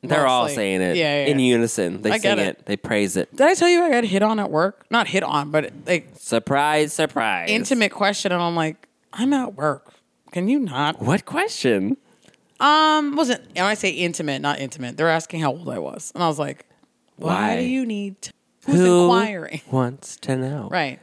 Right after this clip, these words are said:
Speaker 1: And why does it matter?
Speaker 2: Why does it matter?
Speaker 1: Age is just a
Speaker 2: A number.
Speaker 1: number.
Speaker 2: Exactly.
Speaker 1: Leave it in the alphabet.
Speaker 2: Also, I don't date people I work with. That's gross.
Speaker 1: No, never.
Speaker 2: Sorry, Joe. There's no chance. Well, we don't work together. We work in different buildings.
Speaker 1: Exactly.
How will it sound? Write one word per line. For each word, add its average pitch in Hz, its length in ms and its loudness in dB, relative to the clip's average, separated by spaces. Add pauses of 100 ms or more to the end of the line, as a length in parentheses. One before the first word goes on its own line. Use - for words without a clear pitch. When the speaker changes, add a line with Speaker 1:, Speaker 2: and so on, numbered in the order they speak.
(100)
Speaker 1:
And 113 180 0
why 104 200 0
does 98 180 -4
it 104 80 -6
matter? 117 280 -8
Speaker 2:
Why 180 160 -2
does 196 140 -2
it 180 80 -6
matter? 196 360 -8 (260)
Speaker 1:
Age 156 420 0
is 107 200 -4
just - 520 -4
a 131 60 -2
Speaker 2:
A 131 80 0
number. 123 140 0
Speaker 1:
number. 73 440 0
Speaker 2:
Exactly. - 440 -4 (380)
Speaker 1:
Leave 131 320 2
it 110 240 0 (120)
in 117 120 2
the 123 60 4
alphabet. 117 680 -2
Speaker 2:
Also, 208 420 2
I 196 80 0
don't 254 180 -2
date 156 220 0
people 160 240 -2
I 143 60 2
work 139 240 -2
with. 175 160 -2
That's 156 160 -4
gross. 131 400 -2
Speaker 1:
No, 104 280 2
never. 101 460 -2 (640)
Speaker 2:
Sorry, 143 360 -4
Joe. 139 260 -16 (340)
There's 180 160 -6
no 170 100 -2
chance. - 400 -14 (320)
Well, 247 140 2
we 330 100 4
don't 320 120 4
work 254 140 0
together. 170 460 -2
We 147 60 0
work 156 120 0
in 170 80 -6
different 143 280 -6
buildings. 131 560 -12
Speaker 1:
Exactly. - 1000 -6